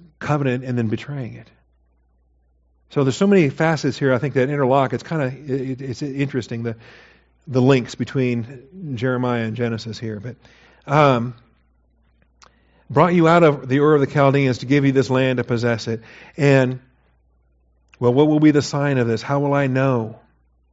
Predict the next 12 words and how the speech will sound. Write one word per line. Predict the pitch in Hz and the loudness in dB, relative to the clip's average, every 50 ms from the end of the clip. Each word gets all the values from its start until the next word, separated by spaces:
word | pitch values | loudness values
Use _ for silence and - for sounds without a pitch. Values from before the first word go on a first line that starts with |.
| _ _ _ _ _ _ _ _ _ _ _ _ _ | _ _ _ _ _ _ _ _ _ _ _ _ _
He | - 135 | -6 -2
said, | 117 151 139 120 101 | 2 2 2 4 4
"Bring | 127 143 175 196 | 4 4 6 6
me | 196 196 185 | 6 6 6
a | 156 | 4
three-year-old | 131 - - 170 175 180 175 170 170 165 165 160 | 2 0 2 2 4 4 6 6 6 4 4 2
heifer | - - 156 143 - - 160 156 156 | 2 0 0 0 0 0 0 0 0
and | 139 127 | 0 -2
a | 120 | -4
three-year-old | - - 151 165 170 160 165 165 165 160 156 143 135 113 - | -6 -4 -2 0 2 4 4 4 4 2 2 -2 -6 -6 -4
female | - 156 156 156 151 147 139 | -4 -2 -2 0 0 0 0
goat | 120 135 135 135 143 139 | 2 2 4 4 2 2